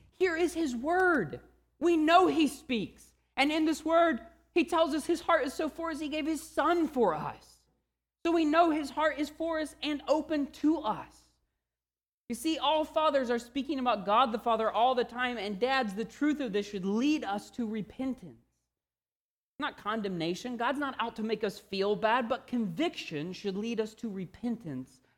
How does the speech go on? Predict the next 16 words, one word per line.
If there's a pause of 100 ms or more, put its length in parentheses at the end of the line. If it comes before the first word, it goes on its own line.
(340)
which
takes
us
to
revival. (1500)
It
takes
us
to
a
place
where
we
become
more
than,